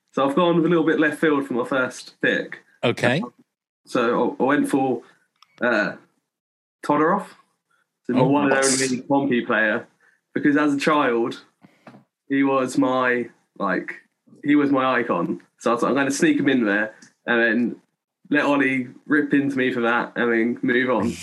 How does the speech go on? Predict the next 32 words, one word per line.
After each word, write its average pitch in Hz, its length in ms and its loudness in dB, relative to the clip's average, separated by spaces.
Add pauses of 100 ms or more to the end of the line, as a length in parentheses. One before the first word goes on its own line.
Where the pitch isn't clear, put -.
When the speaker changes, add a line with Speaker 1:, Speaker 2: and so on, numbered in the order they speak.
(120)
Speaker 2:
<laughs> - 220 -20
Speaker 1:
from 110 160 -2
there." 107 320 0 (120)
I 127 100 0
had 156 120 0
to 147 60 0
get 151 180 2
a 156 140 2
Pompey 127 260 0
player 117 240 0
in 110 60 0
there, 113 160 0
and 110 80 -4
I 120 60 -2
didn't 143 200 2
wanna 131 160 -2
do, 117 260 0
like, 101 280 -4 (420)
a - 60 -6
big 127 260 0
one. 113 360 0
So 110 200 -4
I 113 40 -6
thought, 120 240 0
"Okay, 107 100 0
we'll 113 80 0
get - 180 -2
Todorov 120 360 -2
in 120 80 2
at 101 80 0
number 117 240 -2
ten." 113 360 -2